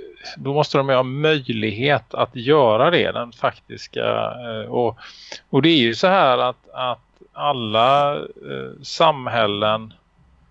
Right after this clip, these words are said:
alltså det måste ju finnas, det måste ju alltid finnas en, en, ett stöd, ett folkligt stöd för ett styre.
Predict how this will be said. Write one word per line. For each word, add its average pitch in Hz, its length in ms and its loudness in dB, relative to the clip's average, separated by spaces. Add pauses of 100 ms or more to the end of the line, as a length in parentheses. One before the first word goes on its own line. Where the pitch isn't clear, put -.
(1300)
alltså 156 260 0
det 147 100 0
måste 175 320 -4
ju 135 60 -4
finnas, 135 800 -4
det 170 60 -10
måste 180 280 -2
ju 175 60 6
alltid 175 200 -2
finnas 139 440 -6 (500)
en, 120 260 -6
en, 120 420 -6 (720)
ett - 180 -2
stöd, 160 680 2
ett 120 140 0
folkligt - 580 -2
stöd - 600 0 (600)
för 101 320 2
ett 110 140 -8
styre. 170 580 -2